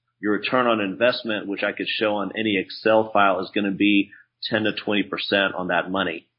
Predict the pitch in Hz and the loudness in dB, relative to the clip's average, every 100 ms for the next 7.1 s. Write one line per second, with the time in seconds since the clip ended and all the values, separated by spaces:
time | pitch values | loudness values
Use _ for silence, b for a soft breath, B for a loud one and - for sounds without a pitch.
0 | _ b _ _ 120 117 113 101 90 101 | _ b _ _ 4 4 0 -2 -4 -10
1 | - 110 104 104 107 - 98 101 95 - | -2 0 2 2 2 0 -2 -4 -6 -6
2 | 92 98 95 92 101 98 101 90 90 98 | -4 -2 0 2 0 2 2 2 0 0
3 | 101 - 101 90 85 98 95 92 87 - | 0 0 -6 -8 -8 -6 -6 -2 -4 0
4 | 98 92 - 98 92 B B - 113 113 | 0 0 0 0 0 B B 0 2 2
5 | 90 110 123 110 113 104 107 113 110 113 | 2 4 4 4 2 0 0 -2 -2 2
6 | 117 113 104 98 92 139 160 113 107 101 | 2 0 -8 -12 0 0 2 0 0 -2
7 | 123 | -6